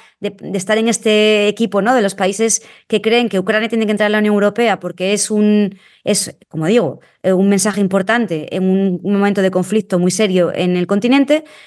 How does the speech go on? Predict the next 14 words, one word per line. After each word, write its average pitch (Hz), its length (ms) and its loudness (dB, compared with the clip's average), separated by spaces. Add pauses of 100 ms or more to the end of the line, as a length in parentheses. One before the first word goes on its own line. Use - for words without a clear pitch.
(160)
eh, 208 320 2
pero 240 180 4
también 247 480 0
tiene 214 220 -2
que 220 80 -2
hacerlo 220 500 0
quizás 208 480 -4 (260)
de 202 120 -2
la 202 100 2
mano 220 420 0 (300)
de 202 160 -4
otros 202 220 -2
países 214 560 -2
que 180 580 0